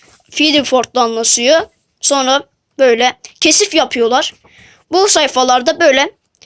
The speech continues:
keşfettikleri yaratıkları anlatıyor Fort. Ee, bir kaslama,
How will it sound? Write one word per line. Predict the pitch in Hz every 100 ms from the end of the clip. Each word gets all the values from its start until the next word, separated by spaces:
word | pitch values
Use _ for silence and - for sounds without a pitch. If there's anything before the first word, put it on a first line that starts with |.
| _ -
keşfettikleri | 311 - 302 302 - 294
yaratıkları | 285 269 262 - - 269 269 277 -
anlatıyor | 262 240 233 220 226 240 349 _ _ _ _ _ -
Fort. | 226 240 262 - _ _ _ _ _ _ _ _ _ _ _ - - - - -
Ee, | 247 247 247 233
bir | 262
kaslama, | - 247 254 233 226 233